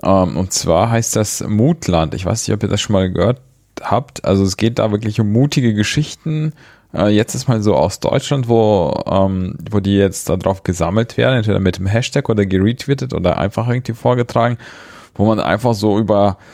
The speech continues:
über Sachen erzählt, äh, die einem irgendwie Mut geben sollen. Es geht jetzt tatsächlich nicht irgendwie da um Arbeit, um alle möglichen Sachen, auch aus der Gesellschaft, wo man sieht, okay, da gibt's, da, da gibt's doch noch gute Menschen und Menschen, die sich was trauen,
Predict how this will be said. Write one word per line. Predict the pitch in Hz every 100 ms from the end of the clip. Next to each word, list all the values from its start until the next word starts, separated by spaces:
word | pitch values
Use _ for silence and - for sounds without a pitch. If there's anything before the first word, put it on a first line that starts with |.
| - - - -
über | 95 101
Sachen | 90 98 123 110
erzählt, | 98 - - 110 113 - -
äh, | -
die | 101 95 98
einem | 90 107 104
irgendwie | 95 98 90
Mut | 92 104 -
geben | 98 98
sollen. | 95 95 95
Es | 92 -
geht | 104 95
jetzt | 87 - -
tatsächlich | 92 95 101 95 -
nicht | 90 -
irgendwie | 87 87 87 -
da | - -
um | 98
Arbeit, | 92 87 107 98 90
um | 92
alle | 104 101
möglichen | 101 107 95 98
Sachen, | 92 95 98 78
auch | 82 92
aus | 80 -
der | 98
Gesellschaft, | 98 92 101 - 85 -
wo |
man | 92 90
sieht, | 90 92
okay, | 76 - 104
da | 90
gibt's, | 98 -
da, | - 92
da | 85 107
gibt's | 110 131
doch | 104 101
noch | 92
gute | - 104 101
Menschen | 87 85 - 92
und | 90 92 -
Menschen, | 101 110 - 104
die | 95
sich | 95 98
was | 90
trauen, | - 90 95 98 95